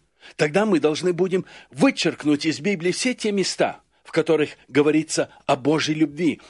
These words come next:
о том, что Бог свою любовь к нам доказал тем, что Христос умер за нас,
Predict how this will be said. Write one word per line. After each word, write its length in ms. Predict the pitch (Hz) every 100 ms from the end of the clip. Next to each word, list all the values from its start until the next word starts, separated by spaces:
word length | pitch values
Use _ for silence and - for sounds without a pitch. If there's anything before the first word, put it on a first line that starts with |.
| _ -
о 80 |
том, 220 | 139 165 143
что 180 | 165
Бог 560 | 127 98 196 151 - - _ _
свою 340 | - - 135 139
любовь 360 | 135 123 123
к 80 | -
нам 260 | 143 123 113
доказал 400 | 120 127 131 120
тем, 240 | - 139
что 160 | - 139
Христос 680 | - - - 233 220 - -
умер 320 | 123 110 92
за 120 | -
нас, 360 | 101 85 80